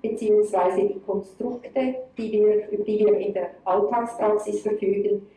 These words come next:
sind immer eingebettet in die sozialen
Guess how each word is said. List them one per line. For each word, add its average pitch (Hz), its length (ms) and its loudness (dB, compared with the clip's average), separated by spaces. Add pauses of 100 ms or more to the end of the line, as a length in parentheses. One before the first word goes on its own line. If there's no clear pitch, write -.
(220)
sind 214 340 -6
immer 247 340 -2
eingebettet 208 1000 -2
in 196 180 -4
die 190 260 -8
sozialen 190 800 -2